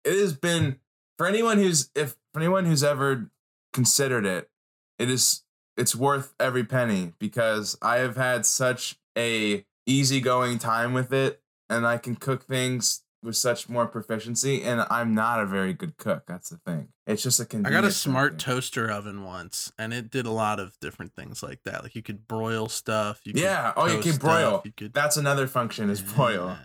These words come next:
Speaker 1: I forgot. Broil.
Speaker 2: <laughs>
Speaker 1: Have you seen the June oven?
Speaker 2: No.
Speaker 1: The June oven, it's essentially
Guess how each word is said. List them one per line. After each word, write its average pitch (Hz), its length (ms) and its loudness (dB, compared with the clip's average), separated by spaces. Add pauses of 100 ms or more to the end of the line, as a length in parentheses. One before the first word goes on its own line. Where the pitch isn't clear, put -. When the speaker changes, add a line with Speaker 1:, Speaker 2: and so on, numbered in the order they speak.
Speaker 1:
I 120 120 -2
forgot. 120 480 -2
Broil. 117 320 2
Speaker 2:
<laughs> - 1120 -4
Speaker 1:
Have 170 100 2
you 208 80 6
seen 240 180 2
the 233 80 4
June 143 320 2
oven? 202 520 4 (240)
Speaker 2:
No. 135 520 -8 (220)
Speaker 1:
The 139 80 2
June 165 280 2
oven, 143 340 2
it's 139 180 0
essentially 151 800 2